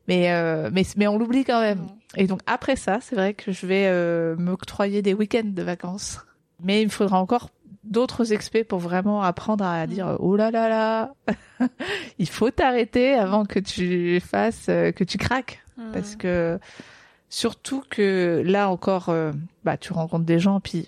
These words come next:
Speaker 1: en fait, c'est extrêmement ex-, enfin oui, c'est exténuant parce que je change de pays tout le temps.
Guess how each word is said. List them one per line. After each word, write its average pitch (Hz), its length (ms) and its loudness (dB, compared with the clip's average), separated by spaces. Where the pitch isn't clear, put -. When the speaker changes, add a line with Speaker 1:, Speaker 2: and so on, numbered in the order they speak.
Speaker 1:
en - 40 -20
fait, 208 160 -2
c'est 170 500 -10
extrêmement 170 480 -4
ex-, 160 220 -8
enfin 160 160 -8
oui, 247 140 -4
c'est 175 180 -4
exténuant 190 500 0
parce - 180 -2
que - 80 -6
je - 140 0
change 196 260 0
de 190 60 0
pays 180 240 0
tout 202 120 -2
le 185 60 -4
temps. 240 160 -6